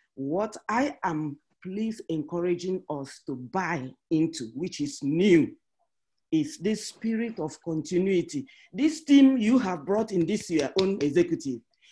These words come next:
we go back and look at what other things were brought, put them together and make sure that we, no matter who is sitting next and next and next, that we don't just,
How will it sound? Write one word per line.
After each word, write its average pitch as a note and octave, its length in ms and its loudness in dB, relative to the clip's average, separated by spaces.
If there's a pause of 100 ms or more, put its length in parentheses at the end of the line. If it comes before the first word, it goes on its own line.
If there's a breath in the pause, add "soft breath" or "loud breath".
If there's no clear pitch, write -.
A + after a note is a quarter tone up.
(160 soft breath)
we G#3+ 200 0
go D4 240 -2
back C4 280 -2
and G#3 180 -4
look C4+ 160 -2
at F#3 200 -8
what C4 260 -6
other A#3+ 220 -6
things A3 260 -6
were F3 200 0
brought, A3 280 -8 (520 soft breath)
put D#4 200 0
them C#4+ 220 4
together B3+ 560 0
and B3 320 6
make D#4 180 4
sure C#4+ 280 2
that A#3 280 2
we, A3 320 2 (100)
no G#3 260 6
matter D4 340 -2
who D4 240 4
is A3+ 180 -4
sitting C4+ 480 2 (300)
next B3+ 480 -2
and F#3+ 240 -2
next B3+ 320 -2
and F#3+ 180 -2
next, A#3+ 260 -4
that G#3+ 200 -4
we A3 200 2
don't C4+ 320 0
just, B3+ 280 -2